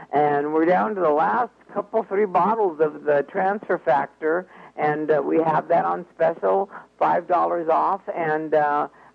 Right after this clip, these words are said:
you know, uh, just, um, ta-, take advantage 'cause it's, uh, we have so many new things that we're, you know, cutting back on some of the things to bring in the new kids on the block. So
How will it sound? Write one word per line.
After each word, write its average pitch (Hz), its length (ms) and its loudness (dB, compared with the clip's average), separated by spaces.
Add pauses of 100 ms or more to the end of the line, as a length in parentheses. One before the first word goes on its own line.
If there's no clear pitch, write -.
you 156 140 -6
know, 151 260 0
uh, 151 200 2 (600)
just, 180 180 0 (320)
um, 160 220 -2
ta-, 185 240 2 (100)
take 202 200 2
advantage 180 520 0 (100)
'cause 175 160 0
it's, 156 280 0
uh, 160 180 2 (280)
we 170 80 2
have 165 80 2 (200)
so 240 180 2
many 233 260 -2
new 208 240 2
things 202 480 0
that 165 160 4
we're, 156 300 2 (280)
you 180 80 -4
know, 165 160 0
cutting 202 380 -2
back 190 280 0
on 170 220 -2
some 180 220 -4
of 175 80 0
the 165 100 2
things 175 420 -2 (120)
to 175 80 0
bring 175 300 0
in 165 180 0
the 160 120 4
new 180 200 2
kids 165 320 -2
on 143 180 0
the 139 80 -6
block. 131 400 0 (100)
So 135 280 0